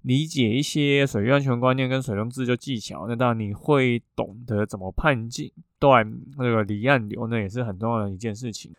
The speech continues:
那如果你不知道怎么判断，那焦哥办的防溺教育工作坊，其实我们里面也会带大家教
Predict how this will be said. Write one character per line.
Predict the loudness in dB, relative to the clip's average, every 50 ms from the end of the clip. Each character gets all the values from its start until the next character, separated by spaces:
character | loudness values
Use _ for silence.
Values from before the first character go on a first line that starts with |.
| _ _ -6
那 | -2 -2 0
如 | 2 4 6
果 | 6 6
你 | 6
不 | 8
知 | 6
道 | 6 8
怎 | 8
么 | 6 6
判 | 4 2 0 0 2 4
断， | 4 6 6 6 4 2
那 | 0 0 0
焦 | 0 2 2 2 4
哥 | 4 2 2 4 2 2 0 -2 -8 -20 _ _
办 | 2 2 2 2 2
的 | 0 0 0
防 | 0 -2 -6 -4 -4
溺 | -4 -2
教 | 0 0 0
育 | 0
工 | 0 -2 -2 -2 0
作 | 2 4 4 4
坊， | 2 0 -12 -12 -12
其 | -10 -6 -6 -6
实 | -4 -2 -4
我 | -4 -4
们 | -4 -6 -6
里 | -6 -8 -10 -8 -6
面 | -4 -2 -2 -2 -2 -4 -6 _ _ _ _ _ _ _
也 | -6 -4 0
会 | 0 0 0
带 | 2 2 4 6 6 6 4 4
大 | 4 4 4 4
家 | 4 4 2 2 2 2
教 | 2 0 2 4 4 6 6 4